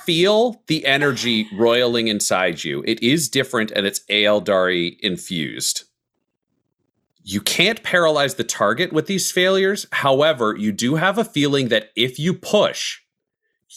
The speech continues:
you could remain conscious rather than passing out.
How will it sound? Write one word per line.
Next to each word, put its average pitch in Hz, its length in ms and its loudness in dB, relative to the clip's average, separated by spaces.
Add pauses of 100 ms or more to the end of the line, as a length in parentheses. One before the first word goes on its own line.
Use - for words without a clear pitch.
you 110 160 2
could 139 380 0
remain 123 500 0
conscious - 760 -4 (260)
rather 104 380 2
than 101 160 -2
passing 90 480 -2
out. 64 200 -6